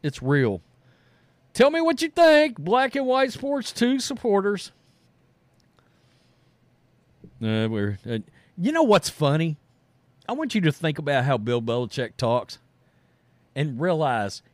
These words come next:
he fires you up when he's like, you know, "We're on to Cincinnati."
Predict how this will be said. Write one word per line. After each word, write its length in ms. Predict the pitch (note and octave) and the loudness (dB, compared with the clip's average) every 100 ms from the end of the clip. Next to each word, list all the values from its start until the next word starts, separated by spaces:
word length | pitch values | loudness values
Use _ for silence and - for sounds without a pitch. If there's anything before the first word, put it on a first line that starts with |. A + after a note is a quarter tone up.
| _ | _
he 320 | - G3 G#3+ | 0 0 0
fires 500 | - G3 E3+ E3+ C#3+ | 0 0 2 0 0
you 160 | D3+ C#3+ | 0 2
up 320 | C3+ B2 - _ _ _ _ _ _ | 2 0 -6 _ _ _ _ _ _
when 160 | B2 B2 | -6 -2
he's 180 | C3+ B2 | -2 -2
like, 200 | A#2 G2+ | -4 -2
you 120 | A2 | 0
know, 200 | G#2+ G#2 | 0 2
"We're 280 | G#2 G#2 G2+ | 0 0 2
on 260 | G#2+ G#2+ | 2 2
to 80 | G2+ | 0
Cincinnati." 680 | - G2+ G#2 F#2+ G2 F2+ | -2 -2 -2 0 0 0